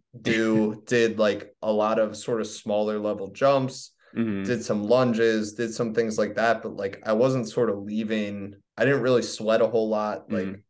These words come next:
Speaker 1: uh, there wasn't much load on my body versus
Speaker 2: Right.
Speaker 1: the third time I went through it, it was like, I was doing single leg R D Ls with, like, two twenty-five on the bar.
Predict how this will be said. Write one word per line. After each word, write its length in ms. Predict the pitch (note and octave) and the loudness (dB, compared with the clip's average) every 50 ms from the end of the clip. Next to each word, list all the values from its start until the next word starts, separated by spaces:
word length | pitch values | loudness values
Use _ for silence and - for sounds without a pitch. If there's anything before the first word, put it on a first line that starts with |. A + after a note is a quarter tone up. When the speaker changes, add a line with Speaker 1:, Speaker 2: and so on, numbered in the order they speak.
| _ _ _ _ _ _ _ _ | _ _ _ _ _ _ _ _
Speaker 1:
uh, 80 | - A2 | -10 -2
there 160 | A2+ C3 C3 | 0 2 4
wasn't 260 | C3 C#3 C3+ C#3+ C#3 | 4 4 4 4 2
much 220 | A#2+ A#2+ A#2 - - | 4 2 2 0 -2
load 420 | G2+ F#2+ G2+ G#2 A2 A2 A2+ G#2+ | -6 -2 -2 0 0 0 -2 -4
on 160 | G#2 G2+ G2+ | -4 -4 -6
my 100 | G2 F#2+ | -6 -8
body 380 | F2+ F#2+ G#2 A2+ A2 G2 G2 F#2+ | -8 -4 -2 0 0 0 -2 -6
versus 300 | F#2+ G#2 G#2 G2 G2+ - | -4 -4 -4 -4 -2 0
Speaker 2:
Right. 180 | A2 G2+ G2 F#2 - - _ _ _ _ _ _ _ | 2 2 2 0 -2 -10 _ _ _ _ _ _ _
Speaker 1:
the 120 | A2+ G#2+ | -18 -6
third 260 | - - A#2+ B2 B2 | 0 2 2 2 2
time 220 | - B2 A2+ G#2+ G#2 | 0 -2 -2 -2 -2
I 40 | F#2+ | -4
went 200 | G2 F2 E2 - | -4 -6 -8 -6
through 220 | - E3+ F3+ C#3+ | -4 -2 0 0
it, 100 | A2 G2 | -2 -2
it 60 | F#2+ | -6
was 160 | F#2+ F#2+ G2 | -8 -8 -6
like, 240 | G#2 F#2+ F2 - - _ - _ _ - _ _ _ _ _ _ | -6 -6 -6 -8 -16 _ -20 _ _ -20 _ _ _ _ _ _
I 140 | A#2 A#2+ A#2 | 2 2 4
was 340 | A#2 A2+ A2+ A2 G#2+ G#2 - | 4 4 2 0 -4 -6 -10
doing 640 | _ _ C#3 C#3 C3+ A#2+ A2 G#2+ G2+ G2+ F#2+ G2 - - _ _ _ | _ _ 2 2 4 4 2 0 -2 -4 -8 -12 -14 -20 _ _ _
single 340 | - - C#3 B2+ B2 B2 B2 | -8 -4 -4 0 2 4 4
leg 180 | A#2+ A#2+ A2 | 4 4 2
R 220 | - G#2 A#2 A#2 A2 | 2 2 2 2 2
D 160 | G2 G2+ A2 | 2 2 4
Ls 340 | A#2+ A#2+ A2 G2+ - - - | 6 6 4 2 -2 -8 -12
with, 140 | G#2+ G2 | -8 -4
like, 180 | G2+ G2 F#2 F#2+ - - _ | -4 -4 -4 -6 -14 -18 _
two 160 | - - C3 | -2 0 0
twenty-five 720 | A2+ - - B2 A#2 G#2+ F#2+ F#2+ - A2 A2+ A#2 G#2+ G2 | 0 0 0 0 0 0 -2 -2 0 0 2 2 0 0
on 100 | G2+ G2 | -4 -6
the 60 | F#2+ F#2+ | -6 -6
bar. 640 | G2 G#2+ A2+ A#2 G#2+ G#2 G2+ G2+ G2 G2+ - - | 0 4 4 6 6 4 2 0 -2 -4 -8 -16